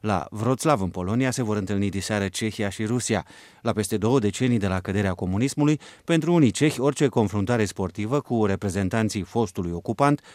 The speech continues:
este prilej de ambiție înzecită, deși trebuie spus că, în lunga istorie a confruntărilor ruso-cehe din fotbal sau hockey, nu s-a înregistrat niciodată vreun incident violent între suporteri.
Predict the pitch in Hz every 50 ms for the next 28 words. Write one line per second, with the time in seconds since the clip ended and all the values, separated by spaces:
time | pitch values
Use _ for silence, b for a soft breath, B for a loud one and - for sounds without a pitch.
0 | B B B 156 147 - 143 107 120 110 98 117 127 123 117 120 107 101 98 95
1 | 113 101 - 117 110 110 - 117 110 95 95 107 95 - 107 98 - 101 - B
2 | B B B B 110 110 110 - - 143 143 139 - 101 98 90 92 87 87 -
3 | - 131 127 - - 131 120 110 - 120 110 110 110 127 151 160 147 113 101 90
4 | 90 87 - - 113 113 117 127 120 95 92 92 - 104 98 - 101 98 90 -
5 | 117 113 110 98 98 92 85 98 123 120 - 104 87 - - 120 120 92 110 104
6 | 95 B B B B - 127 135 120 101 - 104 104 85 95 90 87 - 104 107
7 | 110 143 143 - 151 139 B B B B B B - 147 151 - 160 143 131 120
8 | 117 104 101 107 - - 135 123 - 117 120 135 139 - 117 101 107 110 104 120
9 | 104 95 110 110 110 107 120 104 - 117 101 113 117 113 98 92 104 113 104 98
10 | 95 104 104 - 92 98 90 - 92 92 90 - - 98 - - 101 98 - -
11 | 98 -